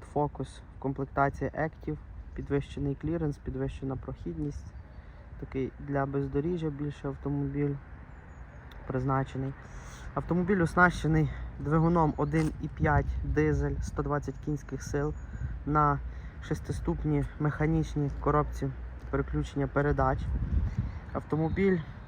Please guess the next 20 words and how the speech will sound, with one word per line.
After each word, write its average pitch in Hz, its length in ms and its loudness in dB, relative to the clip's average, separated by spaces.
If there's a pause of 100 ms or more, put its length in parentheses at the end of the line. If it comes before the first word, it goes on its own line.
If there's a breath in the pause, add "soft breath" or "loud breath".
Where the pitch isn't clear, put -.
(1120 loud breath)
випуск 156 440 0
кінець 156 340 4
дев'ятнадцятого 147 800 4
року, 208 340 4
одинадцятий-дев'ятнадцятий, 143 1160 2
експлуатація 147 800 4 (520 loud breath)
четвертий 151 460 6
місяць 156 300 4
двадцятого 143 640 4
року. 135 340 4 (1040 loud breath)
Автомобіль, 170 760 4 (100)
е, 143 200 4
на 143 120 4
лед 147 240 6
фарах, 190 380 8 (100)
на - 80 8
лед, 151 220 8 (840 loud breath)
е, 139 480 2 (580)
протитуманних 160 840 2
фарах, 175 380 2